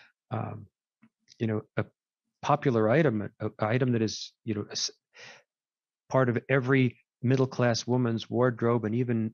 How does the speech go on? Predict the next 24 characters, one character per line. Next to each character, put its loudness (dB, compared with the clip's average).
upper -2
working 0
class -2
woman's -4
wardrobe, -2
um, -4
that 0
is 2
also 2
becomes -4
really 4
this, -2
you -4
see, -4
silk 2
diplomacy, 0
uh, 0
between 0
the 2
United 2
States -6
and 0
Japan, -2
uh, 0